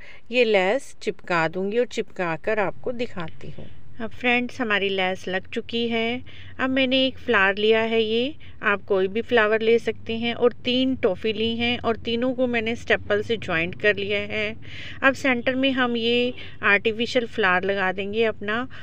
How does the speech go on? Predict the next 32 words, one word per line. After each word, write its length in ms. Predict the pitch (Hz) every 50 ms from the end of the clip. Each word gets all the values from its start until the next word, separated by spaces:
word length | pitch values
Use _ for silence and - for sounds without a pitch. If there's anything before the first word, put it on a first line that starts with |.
| - - - -
और 140 | 233 240 - -
उसके 380 | 277 269 - - - 294 302
नीचे 340 | 277 254 220 202 - - 226 220
ही 160 | 214 233 233
हम 260 | 214 226 208 202 202
ये 160 | 196 202 214 214
तीनों 360 | - 226 202 190 196 214 220
टॉफ़ी 320 | 214 214 180 175 - 214 202
लगा 320 | 190 185 175 170 156 156
देंगे। 340 | 160 170 185 190 202 208 214
ये 140 | 226 226 233
बहुत 400 | 208 202 202 190 202 208 208 -
ही 100 | 240 233
अच्छा 340 | 226 196 - - - 208 208 220
हमारा 460 | 214 208 190 185 180 175 190 226 277 - - - - - - - - -
बनकर 440 | 175 185 190 185 202 196 - 226 214 - -
तैयार 420 | 208 180 175 170 170 160 175 185
हो 180 | 180 214 214 214
जाएगा। 480 | 208 - 214 202 196 208 214 220 226 233 - -
इसके 300 | 214 208 - - 254 262
नीचे 320 | 240 240 233 233 - 254
मैं 180 | 240 233 226 190
डबल 260 | 165 170 175 175 185
टेप 260 | - 196 185 185 180 214
लगा 280 | 214 202 214 208 208
रही 180 | 208 214 208 214
हूँ। 140 | 226 233 214
डबल 280 | - 185 185 190 180 185
टेप 300 | - 185 185 202 - -
की 100 | - 233
सहायता 420 | 220 - 226 220 214 208 - 220 226
से 200 | 220 - 233 233